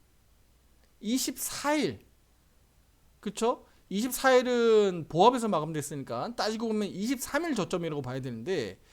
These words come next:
그러면 에스케이 하이닉스 기준으로 놓고 보면 어때요? 하루 차이로 저점이 잡혔죠. 하이닉스는 고점이 잡혔고 카카오는 저점이 잡혔어요. 그쵸? 결과적-, 결과론적으로 우리가 예상했었던 부분들이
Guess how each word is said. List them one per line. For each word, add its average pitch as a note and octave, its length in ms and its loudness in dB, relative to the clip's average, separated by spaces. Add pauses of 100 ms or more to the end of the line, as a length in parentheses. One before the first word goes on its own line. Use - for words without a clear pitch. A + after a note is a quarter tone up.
(220)
그러면 C4 240 0
에스케이 D3+ 280 0
하이닉스 F4 560 -4
기준으로 B3 440 -2
놓고 G#3+ 180 -4
보면 G#3+ 240 -2
어때요? C3 400 -4 (1120)
하루 D#4 760 0
차이로 D4 800 2
저점이 G#3+ 380 0
잡혔죠. C#3 500 -8 (960)
하이닉스는 D#4+ 640 0
고점이 C#4+ 380 -2
잡혔고 B3 500 -2
카카오는 C4+ 540 -2
저점이 A3 380 -2
잡혔어요. A#2+ 640 -10 (720)
그쵸? A3 440 -4 (880)
결과적-, C4+ 500 2
결과론적으로 E4 960 2
우리가 A#3 480 4
예상했었던 A#3+ 680 -2
부분들이 G#3 640 -4